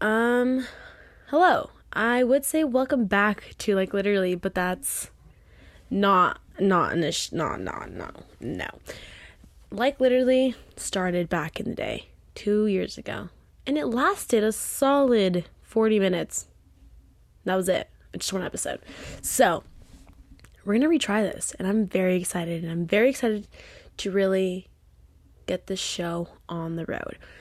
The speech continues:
This process, I feel like, is going to be a lot easier just because I have a lot of people really supporting me and making sure this process goes as smoothly as possible.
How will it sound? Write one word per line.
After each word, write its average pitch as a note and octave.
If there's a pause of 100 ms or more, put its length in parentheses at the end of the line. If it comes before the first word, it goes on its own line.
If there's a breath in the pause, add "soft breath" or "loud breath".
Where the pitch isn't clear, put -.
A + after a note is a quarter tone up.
(640 loud breath)
This F4+
process, E4
I C4
feel C4+
like, A3+
is A3 (180)
going G3+
to G3
be G#3
a G3+
lot F#3+
easier F#3+ (240)
just -
because A#3 (260 loud breath)
I F3+
have F#3
a F#3+
lot F#3
of B3+
people A3+
really F#3
supporting F#3
me F3 (100)
and F3
making F3+
sure G3
this F#3+
process F3
goes F3+
as E3+
smoothly F3+
as F3
possible. F3+